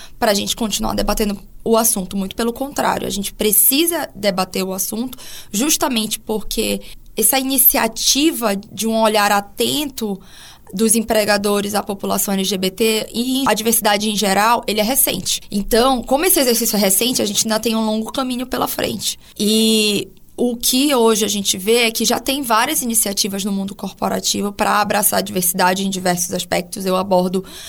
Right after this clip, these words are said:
a promoção dos direitos L G B T, mas hoje a gente fala de diversidade lato sensu. E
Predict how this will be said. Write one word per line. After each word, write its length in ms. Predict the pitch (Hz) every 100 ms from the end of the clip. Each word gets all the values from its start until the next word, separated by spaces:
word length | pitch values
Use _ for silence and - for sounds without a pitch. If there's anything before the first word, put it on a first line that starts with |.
| -
a 120 | -
promoção 420 | - 202 196 190 190
dos 80 |
direitos 300 | 175 185 185
L 160 | 185 180
G 100 | 185
B 140 | 185
T, 220 | 180 190 202
mas 220 | 202 185
hoje 140 | 180
a 40 | 180
gente 360 | 180 175 185 - - -
fala 320 | - 202 190
de 140 | 190
diversidade 760 | 190 190 180 185 180 180 180 180
lato 260 | 185 180
sensu. 560 | - - 180 196 - 269 - - -
E 600 | 226 233 240 233 208 -